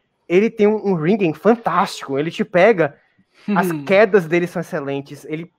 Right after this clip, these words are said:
Speaker 1: ele tem um reflexo excelente de segurar a mão, segurar o pulso, segurar a espada e te travar. Ele é fantástico, ele me destrói <laughs> quando a gente tá muito perto um do outro, né? E, mas ele sabe respeitar, ele tem uma noção de tipo de cuidado com a pessoa, fantástico.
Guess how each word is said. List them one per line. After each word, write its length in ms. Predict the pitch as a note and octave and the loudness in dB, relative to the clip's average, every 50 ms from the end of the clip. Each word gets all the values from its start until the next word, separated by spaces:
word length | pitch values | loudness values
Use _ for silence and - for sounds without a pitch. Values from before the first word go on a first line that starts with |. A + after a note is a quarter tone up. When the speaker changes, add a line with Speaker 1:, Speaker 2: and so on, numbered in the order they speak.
| _ _ - | _ _ -8
Speaker 1:
ele 160 | D#3+ E3+ F3+ | -4 -4 -4
tem 120 | F3+ F#3+ F#3 | -2 0 2
um 40 | |
reflexo 380 | G3 F#3+ F3+ - F#3 F3 - G#3 | 2 2 2 2 0 0 0 -2
excelente 320 | F#3 - A#3 F3+ E3+ E3+ | -4 -4 -2 -2 -2 -2
de 100 | - G3 | -4 -8
segurar 360 | F#3 - G3+ E3 F3+ F3 F3+ F3+ | -6 -4 -2 0 2 2 2 2
a 40 | |
mão, 160 | E3 E3 E3+ F#3 | 2 2 0 0
segurar 260 | F#3 F#3 D#3+ F3 F3 | 0 0 0 2 2
o 40 | E3+ | 2
pulso, 240 | - - F#3 F3 - | 0 -6 -10 -6 -6
segurar 240 | G3+ D#3 E3 F3 F3 | -6 -2 2 2 2
a 40 | |
espada 340 | F3 F3 - F3 E3+ E3+ E3 | 2 0 0 0 0 0 0
e 20 | D#3+ | -4
te 100 | - - | -10 -4
travar. 480 | - E3+ D#3 D3 D#3 D3 D3 D3+ - - _ _ _ _ - | -2 -2 0 2 2 2 2 2 -2 -12 _ _ _ _ -6
Ele 100 | F3 F#3+ | -4 -4
é 40 | F#3 | -2
fantástico, 680 | - A#3+ C4 B3+ - E3 F#3 A3 - - - C3+ B2+ - | 0 -2 -2 0 0 2 2 2 0 -4 -14 -14 -14 -10
ele 100 | D3 - | -8 -2
me 80 | E3+ F#3 | -2 -2
destrói 360 | - - - - A3 G#3 G3+ | -4 -4 -4 0 2 2 4
<laughs> 20 | - | 4
quando 140 | F#3 F#3+ | 2 0
a 20 | F3 | 0
gente 80 | F3+ | 0
tá 80 | E3+ D#3 | 0 0
muito 180 | D#3+ E3 E3+ E3+ | 0 -2 -2 0
perto 240 | D3+ D#3 D#3+ - | -2 -2 -2 -2
um 40 | E3+ | -6
do 60 | F3+ | -4
outro, 240 | F3 D3 C#3+ - - - - - - - - - _ _ | -4 -4 -6 -8 -16 -18 -18 -20 -20 -20 -20 -20 _ _
né? 180 | C3 D3 D3 C#3+ - _ _ _ _ _ _ - _ _ _ - _ - - | -6 -4 -4 -4 -6 _ _ _ _ _ _ -20 _ _ _ -20 _ -16 -4
E, 400 | A3 A3 A#3+ B3+ B3+ - - _ - | -2 0 0 0 0 -4 -10 _ -2
mas 240 | G#3+ A#3+ C4 G#3+ A3+ | 2 2 2 4 4
ele 160 | B3 B3+ F#3 | 2 2 2
sabe 360 | - - - A3+ B3 B3 A3 B3 | -4 -4 0 0 0 2 2 -2
respeitar, 500 | A#3 - - A#3 G#3+ - F#3+ F3 F3+ - | -2 -2 -4 -6 -2 0 2 2 2 0
ele 140 | E3+ F#3 G#3 - | -2 -6 -6 -2
tem 100 | A3+ A3+ | 0 0
uma 100 | A#3+ A#3+ | 2 2
noção 500 | A#3 G#3+ - - - - A#3 A#3+ A#3 A3+ | 0 -2 -6 -10 -6 -2 -2 0 0 -2
de 100 | F#3 F3+ | -4 -8
tipo 220 | - - F3+ F3+ | -14 -18 -20 -16
de 80 | - F#3 | -16 -16
cuidado 480 | - - G#3 E3 E3+ E3+ F3 F3 E3 D3+ | -12 -10 -6 0 2 2 2 2 0 -4
com 80 | E3+ | -10
a 40 | D#3+ | -8
pessoa, 280 | - D#3+ D3 - F3+ D#3+ | -8 -10 -8 -8 -10 -6
fantástico. 680 | - A3 G#3 G#3+ G3 F3 F#3 F3+ F3+ - - B2 A#2+ | -6 -6 -6 -2 0 0 0 0 -4 -8 -18 -20 -20